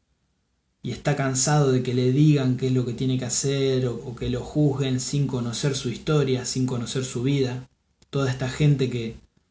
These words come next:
que no lo recibe bien, digamos, de alguna manera que lo rechaza por sus problemas,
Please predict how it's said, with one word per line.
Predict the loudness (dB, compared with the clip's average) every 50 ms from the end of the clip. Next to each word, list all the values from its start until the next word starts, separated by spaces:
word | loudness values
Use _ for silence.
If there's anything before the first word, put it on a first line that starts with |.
| _ _ _ _ _ _ _ _ _ _ -20 -20 -20 _ _ _ _ _ _ -20 -20 _ _ -4
que | -2 0 2
no | 4 6 6
lo | 6 4 4
recibe | 2 2 2 2 2 4 6 6 6 6
bien, | 6 6 6 6 6 4 2 -2 -2 -2
digamos, | -2 0 2 2 2 2
de | 2
alguna | 2 2 2 2
manera | 0 0 0 0 -2 -2
que | -2 -2
lo | -2 -2
rechaza | -2 -4 -4 -4 -2 2 2 2 4 2 0 0
por | -2 -4 -4
sus | -4 -6 -6
problemas, | -6 -4 -2 0 2 4 4 2 2 0 -2 -4 -6 -10